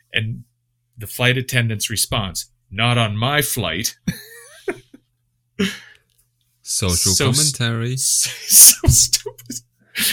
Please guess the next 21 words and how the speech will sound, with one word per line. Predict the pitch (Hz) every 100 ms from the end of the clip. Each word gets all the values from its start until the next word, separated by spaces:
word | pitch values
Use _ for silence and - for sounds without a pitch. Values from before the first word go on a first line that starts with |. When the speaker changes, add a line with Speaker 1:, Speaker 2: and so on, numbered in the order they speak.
| -
Speaker 1:
Yeah, | 135
maybe. | 131 123 131 110 113 - - - - - - _ _ -
Uh, | 123 120 120 117 127 - _ _
okay, | - 147 143 123 110 107 117 -
I'm, | 104 101 117
I'm | 107
getting | 113 107 104
into | 95 92 104
the, | 92 90 92 - _ _ _ _ -
the | 107
good | - 95
ones | 98 95 -
here. | 98 95 113 _ - - - - - - _ _ _ -
The, | 117 - - - - - _ -
the |
racism | 117 123 143 - 143 110 101
here. | 98 101 98
The | -
black | 95 113 123 151 143
flight | - 131 120
attendant, | 117 117 98 90 85 -